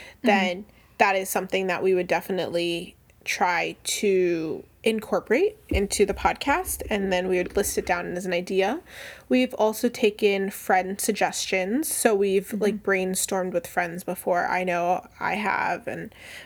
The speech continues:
Speaker 2: sometimes we'll just sit down and we'll try to brainstorm some ideas. What else? What do you think?
Speaker 1: Yeah, I agree with that. In the beginning, we did have, we still have a, a list, but we've gotten through quite a few of those.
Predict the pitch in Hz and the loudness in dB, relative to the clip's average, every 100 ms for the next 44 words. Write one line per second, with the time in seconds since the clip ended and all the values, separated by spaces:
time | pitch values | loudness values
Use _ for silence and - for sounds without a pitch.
0 | - - 233 247 247 233 196 - 202 185 | -16 0 4 4 2 0 0 0 0 0
1 | 190 170 170 170 165 - 185 170 - 180 | 0 0 -2 -4 -4 -2 -2 -2 0 0
2 | 175 - - 180 190 202 185 180 190 190 | 0 -2 -4 -4 -6 -4 -4 -4 -2 0
3 | 165 160 190 - - - - - - _ | 0 -2 -6 -12 -14 -20 -20 -20 -20 _
4 | _ 220 233 208 185 - 202 208 202 190 | _ 0 0 0 -4 -4 -2 -2 -2 -2
5 | 185 - - - _ _ _ _ _ - | -4 -6 -16 -20 _ _ _ _ _ -6
6 | 226 233 208 202 240 277 190 190 196 175 | 0 2 4 2 0 0 2 2 0 -2
7 | 160 214 220 214 190 196 214 190 180 196 | 0 0 0 0 0 0 0 -2 -2 -2
8 | 208 202 - 277 - 311 208 185 175 - | -2 -4 -6 -4 4 4 4 2 -2 2
9 | 202 185 165 175 - - 220 240 190 165 | 2 2 -2 -6 -6 -2 0 0 0 0
10 | 208 247 254 208 185 - - 190 208 240 | -2 -2 0 0 0 -6 -2 0 0 -2
11 | - - 196 190 190 247 240 - 185 180 | -4 -10 -6 -2 0 -2 -4 -2 -2 0
12 | 214 294 311 | -2 -2 -6